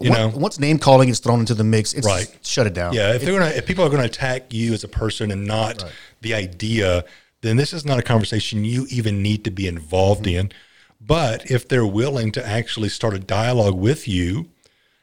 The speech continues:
Speaker 1: great.
Speaker 2: Mm-hmm.
Speaker 1: But rather than saying, "I have to share my thoughts on this,"
Speaker 2: Right.
Speaker 1: probe them a little bit deeper.
Speaker 2: Sure.
Speaker 1: Show them you're willing to actually listen t-,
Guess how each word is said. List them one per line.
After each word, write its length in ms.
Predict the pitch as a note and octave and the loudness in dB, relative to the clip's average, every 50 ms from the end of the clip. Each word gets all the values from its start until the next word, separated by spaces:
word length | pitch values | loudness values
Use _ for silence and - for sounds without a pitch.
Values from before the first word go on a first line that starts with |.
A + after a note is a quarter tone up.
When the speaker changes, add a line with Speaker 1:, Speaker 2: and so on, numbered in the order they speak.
| _ _ _ _ _ - | _ _ _ _ _ -6
Speaker 1:
great. 540 | - A2+ A#2+ D#3 F3 B2 F2+ - - - - | 0 2 2 2 2 0 -4 -8 -14 -16 -16
Speaker 2:
Mm-hmm. 260 | G#2+ G#2 G2+ G#2 G#2 A2 A2 _ _ _ | -16 -20 -16 -12 -12 -12 -12 _ _ _
Speaker 1:
But 380 | - A#2 A#2 A2 A2 - - _ _ _ _ _ _ _ _ _ _ _ _ - | 0 0 0 0 0 -6 -14 _ _ _ _ _ _ _ _ _ _ _ _ -10
rather 320 | A2 G#2+ A2+ C3 D#3 D3+ | -6 -4 -2 0 0 0
than 180 | C#3 B2 B2 A#2 | 0 2 0 0
saying, 380 | G#2+ - - B2 A#2 G#2+ G#2 G#2+ - | -2 -2 -4 -4 -4 -4 -4 -6 -6
"I 220 | - G#2+ B2 C#3 D3+ | -4 -4 -4 -2 -2
have 460 | B2+ - - A#2+ A#2+ A#2+ - - - | -2 -2 -2 -2 -2 -4 -4 -8 -8
to 200 | - - A2+ A2 | -4 -2 -2 -2
share 600 | G#2 - - - - A2 G#2+ F#2+ E2+ E2 E2 F#2+ _ _ _ _ _ _ _ _ _ | -2 -4 -6 -4 -4 -2 -2 -2 -2 -4 -6 -14 _ _ _ _ _ _ _ _ _
my 300 | _ F#2 F#2+ A2 B2 C3+ | _ -10 -4 -4 -2 -2
thoughts 400 | B2+ - - B2+ A#2 A2+ - - | -2 -2 0 0 0 0 -2 -6
on 200 | G#2+ F#2+ F2+ F2 | -6 -4 -4 -4
this," 340 | F2 F#2+ - - - - - G#2 | -4 -6 -8 -8 -12 -12 -10 -10
Speaker 2:
Right. 220 | G2 F#2 F2+ - _ _ _ _ _ _ _ _ _ | -10 -10 -12 -14 _ _ _ _ _ _ _ _ _
Speaker 1:
probe 440 | - - D3 A#2+ D3 G3 F#3+ D#3 C3+ | -2 2 2 4 4 2 0 -2 -2
them 180 | D3+ E3+ F3+ | -2 0 0
a 80 | F3 F3 | 0 0
little 180 | F3 F#3 F#3 | 0 -2 -2
bit 200 | F3 F3+ - A2+ | -4 -6 -6 -6
deeper. 320 | G2 A#2+ - F#2+ F#3 - - | -8 -6 -6 -6 -6 -6 -6
Speaker 2:
Sure. 220 | - A#2 G#2+ G2+ - _ _ _ - | -4 -4 -6 -8 -12 _ _ _ -14
Speaker 1:
Show 280 | - - - C3 D#3 E3 | -10 -4 0 0 0 2
them 180 | D3 E3 D#3 | 0 0 0
you're 160 | D3 C#3+ C#3+ | 2 2 2
willing 300 | B2+ A#2+ B2 C3+ C#3+ C3+ | 2 2 2 2 2 0
to 80 | - - | 0 0
actually 340 | A2+ C3 B2+ - - A#2+ G#2+ | -4 -4 -4 -2 0 0 0
listen 720 | G2+ G2+ G2 G2+ C3+ D#3+ - - A2 F#2+ F#2 G2+ A#2+ - - | 0 0 0 0 0 -2 -4 -4 -4 -4 -2 -4 -4 -8 -12
t-, 100 | - - | -18 -18